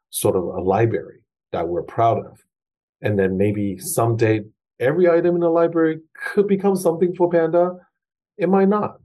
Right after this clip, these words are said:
but just the fact that we're taking the time to do that, I think is very satisfying from a creative perspective,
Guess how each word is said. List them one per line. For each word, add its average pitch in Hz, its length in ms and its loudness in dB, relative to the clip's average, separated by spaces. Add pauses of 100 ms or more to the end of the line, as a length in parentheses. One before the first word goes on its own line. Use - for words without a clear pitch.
but 110 340 -2
just - 220 -2
the 123 140 0
fact 113 260 0
that 101 120 4
we're 95 240 2
taking 107 340 -2
the 95 100 -4
time 98 460 -4
to - 80 -10
do 92 220 -2
that, 95 300 0 (360)
I 95 120 -4
think 107 260 -4
is 95 320 -10
very 95 320 2
satisfying 92 800 -2
from 90 440 -6
a - 80 -10
creative 98 440 -2
perspective, 156 680 0